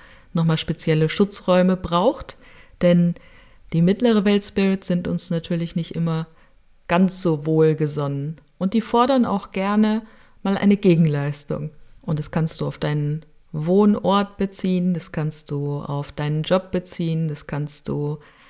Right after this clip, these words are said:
auf deine Wohnung oder dein Haus beziehen, auf die Spirits in der Natur, also Bäume, Gewässer.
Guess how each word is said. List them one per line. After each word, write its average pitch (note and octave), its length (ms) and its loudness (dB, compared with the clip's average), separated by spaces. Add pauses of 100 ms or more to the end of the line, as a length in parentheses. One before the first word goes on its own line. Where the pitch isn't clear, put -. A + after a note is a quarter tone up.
(220)
auf D#3 540 -4 (120)
deine D#3+ 320 -2
Wohnung A3+ 380 6
oder D#3+ 240 0
dein D3 320 -6
Haus A#3 300 0
beziehen, G3 640 -2 (420)
auf D3+ 560 -6
die D3+ 440 -6
Spirits F#3 500 0
in D#3+ 140 -2
der D#3 80 -2
Natur, A3+ 580 2
also D3+ 320 -8 (160)
Bäume, D#3 480 -2 (760)
Gewässer. D#3 680 -2